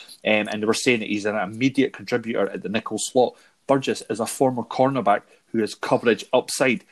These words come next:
He'll be a four-phase core special team player if necessary. Um, and going back to what, when I started is Van Jefferson, um, I found this a really strange pick.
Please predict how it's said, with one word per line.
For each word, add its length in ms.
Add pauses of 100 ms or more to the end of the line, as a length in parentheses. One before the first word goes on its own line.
(140)
He'll 160
be 100
a 80
four-phase 600
core 240
special 440
team 320
player 340 (440)
if 200
necessary. 640 (380)
Um, 380 (120)
and 320 (100)
going 260
back 260
to 100
what, 280 (280)
when 160
I 60
started 500
is 280
Van 320
Jefferson, 560 (380)
um, 140
I 40
found 260
this 140
a 60
really 240
strange 400
pick. 340